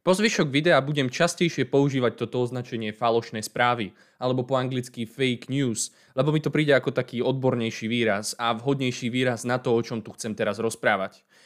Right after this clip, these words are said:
A častokrát, e, taký bežný človek netuší, čo je to ten hoax a ako sa vlastne definuje hoax a čo to vlastne je. A z toho dôvodu radšej použijem také viac slovenskejšie označenie falošné správy. Začneme tak zoširoka. Internet je veľmi krásne miesto.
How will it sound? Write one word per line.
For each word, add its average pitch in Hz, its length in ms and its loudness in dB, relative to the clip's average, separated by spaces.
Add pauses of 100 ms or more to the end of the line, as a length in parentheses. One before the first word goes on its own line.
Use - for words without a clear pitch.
(140)
A 135 160 4
častokrát, 139 800 0
e, 120 160 0
taký 123 240 -2
bežný 160 320 0
človek 151 320 0
netuší, 147 480 -4
čo - 80 -8
je 107 80 -2
to 107 160 -6
ten 104 160 -6
hoax 113 480 0 (240)
a 107 320 4
ako 113 160 -2
sa - 80 -2
vlastne 101 320 -4
definuje 120 480 0
hoax 113 400 2
a - 0 -
čo 110 160 -10
to 120 80 -6
vlastne 113 400 -4
je. 117 120 -2 (440)
A 110 160 2
z - 160 0
toho 190 160 6
dôvodu 165 400 0
radšej 147 240 -2
použijem 151 400 2
také 131 240 -4
viac 127 160 2
slovenskejšie 127 640 -2
označenie 113 560 -4
falošné 104 400 -6
správy. 92 400 -4 (160)
Začneme 214 480 2
tak 139 160 2
zoširoka. 131 800 0 (240)
Internet 180 720 2
je 127 240 4
veľmi 131 480 2
krásne 117 480 0
miesto. 101 640 -8